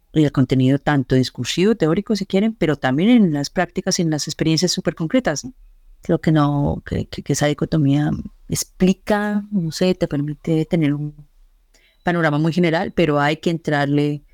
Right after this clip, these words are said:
a ver cómo es que funciona esa dicotomía para cada una de las experiencias, para cada uno de los casos, en cada uno de los territorios, porque sí, eh, se articulan y desa-, y desarrollan de maneras diferentes.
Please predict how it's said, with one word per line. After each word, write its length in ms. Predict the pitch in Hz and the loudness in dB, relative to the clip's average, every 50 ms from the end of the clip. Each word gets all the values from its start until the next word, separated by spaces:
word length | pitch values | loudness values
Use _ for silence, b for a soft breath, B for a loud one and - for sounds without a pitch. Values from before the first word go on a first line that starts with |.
| - - _ - - | -20 -20 _ -14 -4
a 140 | - 135 | -2 0
ver 240 | 131 143 151 147 139 | 2 2 2 0 0
cómo 160 | - 147 139 | 0 0 0
es 100 | 131 - | 0 -2
que 80 | - 135 | -4 -6
funciona 360 | - 143 135 - 139 131 131 | -4 -2 -2 0 0 0 -2
esa 140 | 123 - 147 | -2 -2 -4
dicotomía 720 | 143 127 - - - - 131 135 135 143 143 147 147 151 | -4 -4 -6 -8 -4 -2 0 2 2 2 2 2 2 0
para 200 | 147 - 139 135 | -2 -2 -4 -6
cada 240 | - - 139 135 135 131 | -2 0 0 0 0 0
una 120 | 131 131 | -2 -4
de 40 | 135 | -6
las 140 | 139 127 - | -6 -8 -8
experiencias, 640 | 127 - - 123 123 143 160 165 170 - 165 147 | -10 -8 -8 -4 0 0 2 2 0 0 -2 -2
para 160 | - - 135 | -2 -2 -2
cada 200 | - - 131 131 | -2 -2 -2 -2
uno 160 | 131 131 131 | 0 0 -2
de 60 | 131 135 | -4 -6
los 160 | 123 - - | -6 -8 -6
casos, 380 | - - 156 160 151 160 143 | -4 -2 -2 -2 -4 -4 -4
en 300 | 139 131 131 127 127 131 - | -2 -2 -2 -4 -6 -8 -8
cada 180 | - - 139 135 | -2 0 2 2
uno 120 | 135 139 | 4 4
de 40 | 139 | 2
los 160 | 143 135 - | 2 0 -2
territorios, 460 | - 139 - 113 - - 135 147 - | -4 -4 -6 -2 -2 -2 -2 -2 -4
porque 240 | - - - - 143 | -8 -12 -12 -8 -6
sí, 400 | - - - - 147 147 151 143 - _ _ _ - - - - | -4 -2 0 2 2 2 2 0 -6 _ _ _ -20 -20 -6 0
eh, 360 | 151 139 139 135 127 127 127 | 2 2 4 4 4 2 2
se 120 | 127 - 139 | 0 0 -2
articulan 520 | 131 - - 139 - - 147 147 143 147 | -4 -4 -6 -8 -2 0 2 2 2 2
y 120 | 156 156 147 | 2 2 2
desa-, 260 | 139 - 139 131 - - | 2 0 -2 -4 -4 -4
y 140 | 139 135 | -2 -2
desarrollan 440 | 135 131 - 135 127 131 123 135 131 | 0 0 -2 -2 -2 -2 -2 -2 -2
de 80 | 135 139 | 0 0
maneras 260 | 139 131 127 127 123 | 0 0 0 -2 -2
diferentes. 840 | - 127 - 127 123 - 127 127 - _ - - - - - - | -4 -4 -6 -6 -6 -6 -8 -10 -12 _ -20 -20 -18 -18 -18 -20